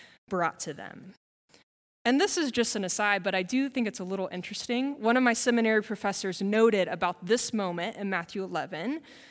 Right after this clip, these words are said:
that it's interesting that nothing is said about what John's disciples reported back to John and how John responds. All weight lies on John's question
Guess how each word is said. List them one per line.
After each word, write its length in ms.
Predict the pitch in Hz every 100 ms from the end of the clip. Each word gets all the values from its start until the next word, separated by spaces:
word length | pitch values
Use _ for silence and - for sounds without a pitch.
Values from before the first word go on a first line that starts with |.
| - _
that 140 | 262 262
it's 160 | 262
interesting 520 | 262 247 302 - 320
that 140 | 277 -
nothing 500 | 214 233 269 311 294
is 120 | 269
said 280 | - 196 226
about 240 | 208 190
what 180 | 202 185
John's 400 | 185 190 202 214
disciples 840 | 196 - 175 180 220 254 330 - - -
reported 540 | 214 208 240 220 190 185
back 260 | 190 226
to 140 | - 202
John 380 | 180 160 165
and 140 | 170 165
how 160 | 180
John 320 | 180 190 175 165
responds. 800 | 165 - 170 - - - - - _ _ _ _ _ -
All 320 | 214 247 277
weight 460 | 220 220 311 330 220
lies 240 | 196 196
on 160 | 196 185
John's 280 | 202 185 -
question 640 | - 233 - 302 339 370